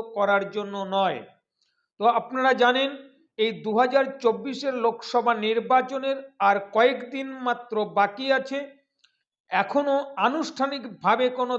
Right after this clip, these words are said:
দিনক্ষণ এখনো পর্যন্ত ঠিক হয়নি। পশ্চিমবঙ্গে কিন্তু নির্বাচনী যে ঢাকে কাঠি, সেটা পড়ে গেছে। আপনারা দেখতে পাচ্ছেন, সব দল কিন্তু তাদের,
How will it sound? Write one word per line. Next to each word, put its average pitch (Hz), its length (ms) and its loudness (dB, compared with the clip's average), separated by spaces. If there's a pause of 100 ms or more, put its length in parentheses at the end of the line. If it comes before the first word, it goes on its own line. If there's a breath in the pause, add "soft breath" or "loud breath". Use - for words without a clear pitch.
দিনক্ষণ 233 560 -6 (240)
এখনো 233 360 -2
পর্যন্ত 220 540 -4 (360)
ঠিক 220 200 -8 (260)
হয়নি। 277 480 2 (1040)
পশ্চিমবঙ্গে 330 760 0
কিন্তু 302 380 -8
নির্বাচনী 262 840 -2
যে 269 160 -4 (120)
ঢাকে 190 360 -2
কাঠি, 262 400 -4
সেটা 214 300 -4 (140)
পড়ে 208 300 0
গেছে। 269 360 -2 (600)
আপনারা 247 440 2 (120)
দেখতে 214 360 -2
পাচ্ছেন, 262 520 0 (460)
সব 233 240 4 (180)
দল 226 220 6 (140)
কিন্তু 254 380 -6
তাদের, 240 340 4